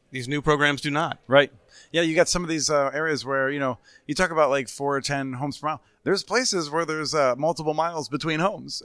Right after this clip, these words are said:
Speaker 1: There
Speaker 2: And,
Speaker 1: is.
Speaker 2: uh, and yeah, you're gonna have someone that's driving for th-, two or three hours. They're only gonna work on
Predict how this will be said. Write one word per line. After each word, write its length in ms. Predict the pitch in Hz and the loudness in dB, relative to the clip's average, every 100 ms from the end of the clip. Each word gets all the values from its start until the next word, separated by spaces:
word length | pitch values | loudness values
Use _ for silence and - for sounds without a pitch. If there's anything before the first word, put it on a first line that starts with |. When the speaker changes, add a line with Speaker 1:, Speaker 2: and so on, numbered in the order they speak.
| - | -2
Speaker 1:
There 240 | 131 139 | 0 2
Speaker 2:
And, 100 | 156 | 0
Speaker 1:
is. 60 | 135 | 0
Speaker 2:
uh, 280 | 131 117 123 | -2 -2 -6
and 140 | 143 | -4
yeah, 140 | 147 143 | 2 2
you're 120 | 135 | 2
gonna 140 | 139 | 0
have 120 | 135 127 | -2 -2
someone 320 | 139 143 135 | -4 -4 -4
that's 180 | 127 110 | -6 -2
driving 360 | 131 127 131 | 0 0 -2
for 120 | 120 | -10
th-, 160 | 123 - | -14 -12
two 160 | - 147 | -6 -6
or 40 | |
three 140 | 135 139 | -4 -2
hours. 280 | 160 143 | 0 -2
They're 80 | 117 | -2
only 160 | 151 156 | -4 -2
gonna 160 | 135 | -4
work 240 | 127 170 156 | 0 0 0
on 240 | 117 117 | -2 -4